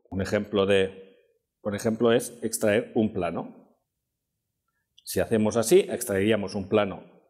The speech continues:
en el, en los datos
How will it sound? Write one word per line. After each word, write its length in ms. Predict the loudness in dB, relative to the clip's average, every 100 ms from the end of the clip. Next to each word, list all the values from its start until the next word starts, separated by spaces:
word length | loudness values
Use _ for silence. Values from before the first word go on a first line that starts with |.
| _ _ _ -6
en 180 | -4
el, 380 | -4 -6 -6 -10 -16 _ _ _ _ _ _ _ _ _ _ _ _ _ _ _ _ _ _ _ _ _ _ _ _ _ _ _ _ _ _ _ _ _ _ _ _ _
en 240 | 0 0 0
los 120 | 0
datos 520 | 0 0 -4 -8 -14